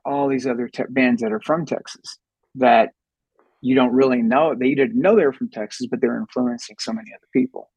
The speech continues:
that they don't have that Texas sound. Yet we all kinda have, like you said, anarcho vibe.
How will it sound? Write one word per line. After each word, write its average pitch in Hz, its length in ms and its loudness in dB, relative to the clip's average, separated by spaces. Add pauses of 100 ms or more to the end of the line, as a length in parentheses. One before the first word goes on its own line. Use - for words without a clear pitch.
(160)
that 113 220 0 (100)
they 131 100 6
don't 131 220 4
have 127 240 -2
that 120 180 -2
Texas 120 380 -8
sound. 143 540 2 (580)
Yet 139 140 6
we 156 120 6
all 170 200 8
kinda 151 280 -2
have, 139 260 -2
like 127 200 -4
you 147 80 -2
said, 143 300 0 (100)
anarcho 123 540 -2
vibe. 110 260 -6